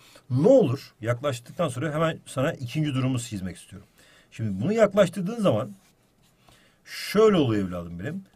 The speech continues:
A küresi ve B küresinin eksileri artıları, hani sana demin ne demiştim? Bir şeyin yanına başka bir yüklü cisim yaklaştırırsan bir kısmı artı bir kısmı eksi oluyordu. Eksileri ne yapacaklar? Eksiler eksileri itecekler değil mi? Eksiler o zaman bu tarafa gelecek mi evladım benim? Bak,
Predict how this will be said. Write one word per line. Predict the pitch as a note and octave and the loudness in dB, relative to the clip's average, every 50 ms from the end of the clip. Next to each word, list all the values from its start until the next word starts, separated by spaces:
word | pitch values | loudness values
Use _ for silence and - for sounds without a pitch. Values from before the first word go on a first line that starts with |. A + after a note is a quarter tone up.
| _ _ _ _ _ - | _ _ _ _ _ 4
A | C#3 F3 A#3 B3+ - | 6 6 6 6 2
küresi | - G#3+ G#3+ G3+ - - - G3 F3+ | 0 -2 0 0 0 -2 -2 -4 -4
ve | F#3 F3+ D3+ C3+ | -4 -2 0 2
B | D#3 F#3+ G#3+ G3+ | 2 2 2 2
küresinin | - - G#3+ G3+ B2+ A#2+ B2 G#2+ G2 G2 - - _ _ _ _ _ _ _ _ _ _ _ _ _ _ - | 0 -2 -2 -2 -2 -2 -2 -4 -4 -6 -8 -12 _ _ _ _ _ _ _ _ _ _ _ _ _ _ -6
eksileri | C3 B2 - - - - F#3+ G3 G3 G3+ A3+ | -6 -6 -6 -6 -4 0 2 4 6 6 6
artıları, | A3 F3 E3+ E3 C3+ - - D#3 D3+ D3 B2+ F#2+ | 8 8 8 6 6 4 2 2 4 4 2 2
hani | E2+ - B2 C3+ C#3 | 0 -4 -4 -2 -2
sana | B2 E3 D#3+ D#3+ D#3+ | -2 -2 -2 0 0
demin | E3+ F#3 F3 F#3+ | 0 0 2 4
ne | G#3 G3+ | 4 4
demiştim? | D#3+ C3+ B2 - G3+ F3+ C3 | 4 2 -2 -2 -4 -4 -2
Bir | E3 | -2
şeyin | D#3+ - G#3 G3 E3+ D#3 | 0 2 2 2 2 2
yanına | D#3 D#3+ D#3 D#3 D3 B2 G2 | 2 2 2 2 0 0 0
başka | A2+ B2 A#2+ - - F#3 D#3 | 0 -4 -4 -2 -4 -2 -2
bir | C#3+ | 0
yüklü | D#3 D#3 - F3 D#3 | -2 -2 -2 -4 -6
cisim | C#3 B2+ A#2+ D#3 C#3+ | -4 -4 -4 -2 0
yaklaştırırsan | C#3 C3 B2 - D#3+ D3+ - - A#3 G3 - C#3+ G2 - - _ _ | 0 0 0 -2 -4 -6 -4 -6 -6 -4 -4 -4 -4 -6 -10 _ _
bir | - - G#3+ G3+ | -4 -4 -4 -2
kısmı | - G3+ C3 - - C3 B2 G#2 - - _ _ - | -2 -2 -2 -2 -2 -2 -2 -2 -4 -6 _ _ -2
artı | B2 B2+ C#3 C#3 - G#3+ G3 | 0 2 2 0 0 -2 -4
bir | G#3+ - | -2 -2
kısmı | E3 D3 - F#3 G3 | -4 -4 -2 0 0
eksi | F3 A#2 - - C3 | 0 0 -2 -4 -4
oluyordu. | G#2+ F#2 E2 - - _ _ _ _ _ - | -4 -4 -6 -10 -18 _ _ _ _ _ 0
Eksileri | D3 D3+ - - - G3 B3 A#3+ B3 B3 | 0 0 0 -2 -2 -2 -2 0 4 6
ne | B3+ | 6
yapacaklar? | B3 A3 - - F3 C#3+ - G3+ A3+ G#3+ - - _ _ _ _ - | 6 6 6 4 0 0 2 2 0 0 0 -4 _ _ _ _ -4
Eksiler | D#3 D#3 - - F#3 A#3 A#3+ A#3 | -2 -2 -2 0 0 2 4 6
eksileri | A3 G3+ G3 - F#3+ G#3 G#3+ | 6 4 4 6 6 6 6
itecekler | A#3 - G#3 A3 A3 G#3+ G#3+ - C3 D3+ | 6 4 0 0 0 2 2 2 2 2
değil | F#3+ D3 | 2 0
mi? | G2 E2 - _ _ _ - | -2 -4 -8 _ _ _ -2
Eksiler | C3+ C#3 - - - B3 B3 | 0 0 0 0 2 2 4
o | A#3 | 4
zaman | G3+ A3+ A3+ A3+ G#3+ | 4 4 4 4 2
bu | G3+ G3 | 2 4
tarafa | G#3+ A#3 G#3+ F3 A3+ | 4 4 4 4 6
gelecek | G#3+ A3 G#3+ G3+ B3 - | 6 6 6 6 4 -2
mi | F3+ D3 | -2 0
evladım | B2 A2+ A2 G#2 G2+ F#2+ | 0 2 0 0 -2 -4
benim? | A2 D3 D3+ C3 A#2+ | -6 -6 -6 -4 -2
Bak, | A#2+ A2+ A#2 - - | -2 -2 -2 -4 -14